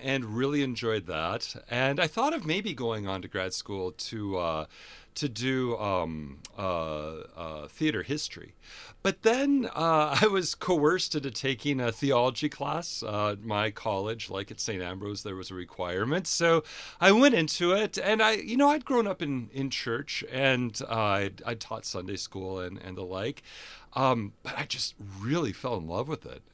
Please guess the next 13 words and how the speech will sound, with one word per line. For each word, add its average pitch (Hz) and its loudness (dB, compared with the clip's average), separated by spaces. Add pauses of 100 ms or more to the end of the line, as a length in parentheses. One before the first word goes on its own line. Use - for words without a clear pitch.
And 147 8 (400)
I 135 6
realized 120 2
that 139 -6
there 190 0
was 247 -2
a 247 0
possibility 135 -4 (160)
of 117 -6
getting 151 -4
paid 120 -10
to 90 -8
think. - -16